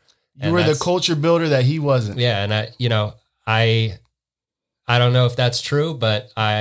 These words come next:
Speaker 2: it, it made me feel great. And my, my goal with all of this is, is to help people. Um, you know, unfortunately,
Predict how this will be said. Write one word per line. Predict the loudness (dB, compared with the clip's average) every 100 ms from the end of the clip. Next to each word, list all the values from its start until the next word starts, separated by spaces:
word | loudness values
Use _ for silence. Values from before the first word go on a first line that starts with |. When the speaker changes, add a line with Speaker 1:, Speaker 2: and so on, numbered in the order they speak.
| -2
Speaker 2:
it, | -4 -4
it | -8 -2
made | 0 0
me |
feel | -2 -2 0
great. | 2 2 2 0
And | -2 -2 -4 -10 -16 _
my, | -2 0 -2 -6 _ _ -4
my | -2
goal | 2 2 4
with | 2 0
all | 2 2
of | 2
this | -2 -2
is, | -6 -6 -8 -12 -20 _ _ -4
is | -2 -2 -2
to | 0
help | 0 -4
people. | -8 -8 -10 -14 -20 -20 _ -4
Um, | 0 2 0 -2 -8 -16 _ _ _
you | -2
know, | 0 0 -4 _ _
unfortunately, | -4 0 2 2 0 -2 -2 0 0 -4